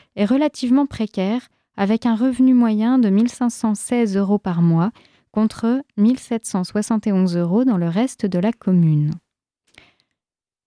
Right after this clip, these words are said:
Concrètement, la mairie souhaite favoriser la rénovation et l'autonomie des logements dans une zone soumise à de fortes contraintes des architectes des bâtiments de France. Résorber l'habitat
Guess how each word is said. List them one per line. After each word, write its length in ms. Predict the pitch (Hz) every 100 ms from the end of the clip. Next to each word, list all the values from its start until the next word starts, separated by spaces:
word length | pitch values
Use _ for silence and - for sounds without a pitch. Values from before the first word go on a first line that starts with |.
| _
Concrètement, 640 | 240 240 269 - 269 311 - _ _ _ -
la 120 | 214
mairie 380 | 226 247 262 359
souhaite 500 | - - 240 294 -
favoriser 580 | - 226 233 240 240 302
la 120 | 214
rénovation 800 | 202 254 277 240 214 - 247 262
et 80 | 190
l'autonomie 580 | 196 262 294 269 233 254
des 140 | 220
logements 500 | 202 190 196 190 226
dans 160 | 269 202
une 220 | 185 196
zone 240 | 202 285 294
soumise 500 | - 269 247 294 247
à 80 |
de 140 | 180 190
fortes 420 | - 311 - 247
contraintes 640 | - 196 - - 190 220 - _ _ -
des 160 | 190
architectes 800 | 226 - 190 - 180 220 - 254 240 _ _
des 80 | -
bâtiments 480 | 190 226 - 214 226
de 140 | 214
France. 600 | 185 - 160 151 - - _ _ _ _ _ _ _
Résorber 520 | 185 208 220 226 220
l'habitat 640 | 247 202 185 202 - 220